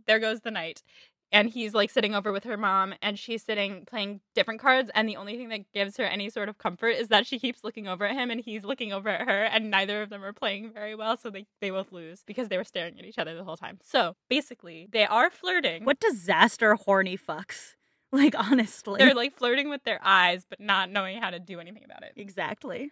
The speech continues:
Speaker 1: And Missus Bennet really wants them both to stay for supper, which is where I asked if dinner was lunch, and now I understand. But they leave too early,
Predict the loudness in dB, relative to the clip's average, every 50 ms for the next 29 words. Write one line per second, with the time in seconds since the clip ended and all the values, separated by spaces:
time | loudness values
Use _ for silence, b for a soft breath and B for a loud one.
0 | _ _ -6 -4 -2 -2 -2 -4 -6 -10 -12 -14 -14 _ -4 -4 -4 -4 -4 -10
1 | -8 -4 -2 -2 0 0 -2 -6 -8 -10 _ _ _ _ -8 -6 -2 -2 0 0
2 | 0 0 0 -4 -6 -8 -6 -6 -8 -10 _ _ -14 -12 -8 -6 -8 -6 -6 -10
3 | -14 -8 0 0 0 2 0 -2 -6 -6 -6 -8 _ _ _ -6 -6 -6 -6 -6
4 | -12 -10 -4 -4 -2 0 2 2 2 2 2 0 0 -2 -8 -20 -16 -12 -12 -10
5 | -10 -10 -12 -12 -14 -10 -10 -10 -10 -12 -14 -16 -18 -18 -18 -14 -4 -2 0 0
6 | 0 0 -4 -6 -10 -10 -10 -10 -10 -10 -2 6 8 10 10 10 8 6 2 -2
7 | 0 0 0 0 -2 -6 -8 -8 -8 -10 -12 -12 -12 -8 -6 -4 -4 -4 -4 -6
8 | -10 -10